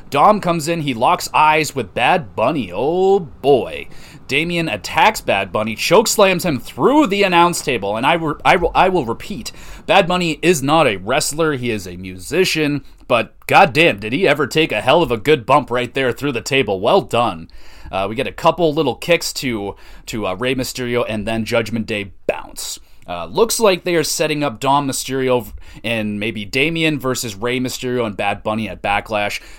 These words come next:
Makes sense to me. I mean, I don't, I don't rec-, I don't know if, uh, Damian Priest is from Puerto Rico, but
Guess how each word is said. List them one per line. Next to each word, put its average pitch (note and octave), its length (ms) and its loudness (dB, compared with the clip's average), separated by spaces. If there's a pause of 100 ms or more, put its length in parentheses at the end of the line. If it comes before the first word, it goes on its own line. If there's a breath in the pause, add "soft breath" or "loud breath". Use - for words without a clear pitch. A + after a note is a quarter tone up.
Makes F3 240 2
sense F3 260 -2
to D3 100 -6
me. F#3+ 320 -2
I C#3+ 100 4
mean, A#2+ 280 -4
I A2 80 0
don't, A#3 320 -2 (160)
I B2 60 -6
don't F3+ 240 -4 (100)
rec-, - 260 -8
I - 60 -4
don't C3+ 200 -2
know C3 180 2
if, - 160 -4 (160)
uh, G2+ 180 -2
Damian A2+ 400 -6
Priest A#2+ 380 -10
is F2 80 -12
from G#2+ 480 -6
Puerto F3 260 0
Rico, E3 460 2
but A2 340 0